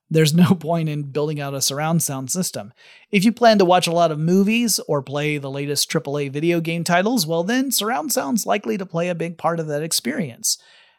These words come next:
But let's start on the small end. All right, so stereo means we do have those two channels of sound, right? One channel for the left, one channel for the right. That's pretty simple.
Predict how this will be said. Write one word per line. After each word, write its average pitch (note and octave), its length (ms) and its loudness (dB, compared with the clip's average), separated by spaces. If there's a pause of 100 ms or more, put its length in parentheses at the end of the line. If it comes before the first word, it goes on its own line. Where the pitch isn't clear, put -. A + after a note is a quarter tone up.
(160)
But G3 160 4
let's A#3+ 200 0
start G3 380 2 (180)
on E3+ 140 2
the D#3 80 4
small C#3+ 380 -2
end. - 240 -20 (400)
All G3 80 6
right, C#3+ 240 0
so F3+ 120 0
stereo C4 460 2
means F#3 460 4
we D#3+ 120 0
do F3 180 2
have E3+ 180 6
those D#3 200 0
two G3+ 220 0
channels D#3+ 420 -2
of C3+ 120 -4
sound, A#2 340 -6
right? C#3 320 -6
One D#3 220 0
channel F3+ 280 0
for A3 140 -2
the A3+ 60 -2
left, C#3 540 -4 (260)
one C#3 320 -6
channel C#3+ 280 -4
for C#3+ 140 -8
the C3+ 80 -6
right. B2+ 420 -12 (440)
That's C#3+ 160 -4
pretty F#3+ 240 4
simple. A#2 420 -4